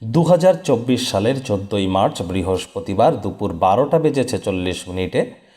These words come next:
সূর্য মীন সংক্রান্তি তৈরি করবে, অর্থাৎ মীন রাশিতে প্রবেশ করবে, যেখানে আগে থেকেই রাহু বসে আছে, অর্থাৎ তুলা রাশির জাতক জাতিকাদের রোগ ঋণ শত্রুর ভাব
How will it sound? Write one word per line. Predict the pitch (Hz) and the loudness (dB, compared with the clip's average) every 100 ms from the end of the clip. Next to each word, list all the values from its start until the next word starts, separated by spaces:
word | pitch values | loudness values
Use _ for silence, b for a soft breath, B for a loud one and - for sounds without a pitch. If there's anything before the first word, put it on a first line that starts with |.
| b b | b b
সূর্য | - 160 160 | 0 2 4
মীন | 135 110 160 | 2 2 0
সংক্রান্তি | 165 165 165 165 156 151 165 | 0 2 2 2 2 0 -2
তৈরি | 156 151 151 | 0 0 0
করবে, | 156 151 | 0 4
অর্থাৎ | 151 120 - 110 | 2 2 -4 -6
মীন | 104 135 160 | 0 2 4
রাশিতে | 156 - 156 | 2 2 -2
প্রবেশ | 156 147 151 151 | 0 0 0 -2
করবে, | 147 143 147 | -4 0 0
যেখানে | 104 113 104 | 0 0 2
আগে | 95 110 | 2 2
থেকেই | 110 147 160 | -2 0 2
রাহু | 151 135 143 | 4 4 2
বসে | 143 139 147 | -2 0 2
আছে, | 135 - 254 - _ b b b | 2 0 -10 -12 _ b b b
অর্থাৎ | - - 165 | -2 2 2
তুলা | - 143 156 | 4 4 6
রাশির | 147 156 135 | 4 0 0
জাতক | 120 127 | 0 0
জাতিকাদের | 127 123 127 135 151 | -2 -2 -2 2 2
রোগ | 104 107 117 | 2 0 0
ঋণ | 135 156 | 0 0
শত্রুর | - 151 - 147 | 0 -4 0 0
ভাব | 139 147 | 2 0